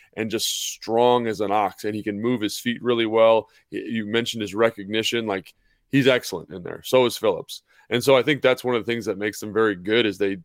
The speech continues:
are good athletes, they're a big man, and they're very, very smart, right? So I think, um, you know, in terms of developing a game plan, I, just when you look at the blocking schemes, you're like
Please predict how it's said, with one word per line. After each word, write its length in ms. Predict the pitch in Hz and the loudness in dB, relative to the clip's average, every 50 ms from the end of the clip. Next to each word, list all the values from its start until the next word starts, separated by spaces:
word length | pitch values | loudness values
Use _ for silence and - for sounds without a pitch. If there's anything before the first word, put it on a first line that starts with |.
| - - | -10 0
are 420 | 98 110 120 120 120 120 110 - _ _ _ _ _ _ | 4 6 6 6 6 4 2 -2 _ _ _ _ _ _
good 140 | - 127 139 | 4 6 6
athletes, 440 | 135 131 127 - - 139 131 - - | 6 4 2 0 -2 -4 -4 -4 -6
they're 140 | - 113 110 | -4 -4 -2
a 40 | 110 | -2
big 180 | 120 120 113 | -2 -2 -2
man, 220 | 113 110 113 110 101 | -2 -2 -2 -2 -4
and 260 | 95 107 110 110 110 | -4 -4 -4 -2 -2
they're 120 | 107 104 | -2 -2
very, 220 | 95 104 104 104 101 | 0 0 0 0 0
very 180 | 98 95 95 | 0 -2 -4
smart, 400 | - - - 92 90 85 78 - - | -6 -10 -12 -12 -12 -12 -12 -12 -8
right? 240 | 85 95 98 98 | -6 -6 -6 -4
So 320 | - - 113 110 107 98 - _ _ _ _ _ - | -2 2 4 6 6 4 2 _ _ _ _ _ -10
I 80 | - 107 | -6 0
think, 340 | - 143 147 131 - - - | 2 2 2 2 0 -8 -6
um, 560 | - 113 117 113 110 107 104 98 98 95 - _ _ _ _ - - - _ _ - - - - | -2 0 2 2 0 0 -4 -8 -12 -14 -18 _ _ _ _ -12 -12 -12 _ _ -20 -20 -12 -6
you 60 | - | -4
know, 120 | 117 117 110 | -2 -2 -2
in 60 | 107 | -2
terms 220 | - 139 131 117 | -2 -4 -2 -2
of 120 | 113 101 90 | -4 -8 -8
developing 560 | - 107 95 92 104 110 117 110 - 117 104 | -10 -8 -2 2 4 4 4 2 0 -6 -6
a 60 | 98 | -8
game 360 | 92 - - 104 110 117 123 | -8 -4 -2 -2 0 -2 -2
plan, 320 | - - 139 135 143 151 135 | -4 -4 -2 0 0 0 -2
I, 60 | - - - - - _ _ _ _ _ _ _ - | -6 -10 -16 -20 -20 _ _ _ _ _ _ _ -6
just 160 | 131 127 - | -4 -2 0
when 120 | 139 147 | 0 0
you 160 | 139 120 107 104 | 0 0 0 0
look 240 | 110 143 147 - | 0 0 2 2
at 100 | 151 - | -2 -2
the 100 | - - | -2 -4
blocking 580 | 101 165 - 98 98 104 120 127 - - 110 104 | -4 -2 0 4 6 6 4 4 0 -8 -12 -12
schemes, 320 | - - 104 104 104 95 | -10 -8 -6 -6 -6 -2
you're 80 | 104 101 | 0 0
like 260 | 101 101 95 - _ | 0 0 -2 -6 _